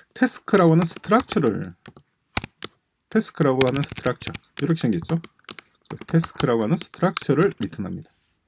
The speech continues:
그렇죠? 그리고 얘는 반드시 어싱크에 의해서 요 태스크 스트럭처를 받아서 뭔가 처리를 해야 돼요. 처리를 하고 나면은, 그러면은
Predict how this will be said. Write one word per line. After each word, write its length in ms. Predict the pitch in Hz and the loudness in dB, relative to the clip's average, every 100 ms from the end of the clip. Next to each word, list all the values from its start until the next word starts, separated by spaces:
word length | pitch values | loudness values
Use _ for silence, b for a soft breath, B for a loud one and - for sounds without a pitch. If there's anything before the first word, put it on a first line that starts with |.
| _ _ - - _ _ - - | _ _ -10 -10 _ _ -18 -4
그렇죠? 320 | 135 123 208 b b - | -2 0 -2 b b 0
그리고 200 | 180 175 | 6 10
얘는 420 | 226 208 196 156 | 10 10 6 4
반드시 460 | 127 160 214 170 170 | 4 4 4 4 6
어싱크에 840 | 160 165 226 226 - 226 214 202 | 8 8 4 2 4 4 6 6
의해서 600 | 165 143 156 165 190 208 b b b | 8 8 6 6 2 0 b b b
요 80 | 156 | 2
태스크 360 | 160 226 - 175 | 4 2 2 0
스트럭처를 680 | - 185 185 - 170 160 160 | 0 0 0 2 6 8 8
받아서 380 | 175 175 165 160 | 6 6 6 6
뭔가 300 | 165 165 156 | 6 4 2
처리를 360 | - 170 170 | 4 4 6
해야 120 | 202 | 8
돼요. 240 | 135 123 208 _ B B - | 6 4 0 _ B B -8
처리를 360 | - 180 220 214 | 0 4 6 6
하고 180 | 214 196 | 6 4
나면은, 460 | 190 175 214 175 - - - - - - - - - - - | 6 6 6 2 -2 -8 -8 -12 -14 -16 -18 -20 -20 -14 0
그러면은 580 | 170 196 180 160 247 | 2 6 8 6 6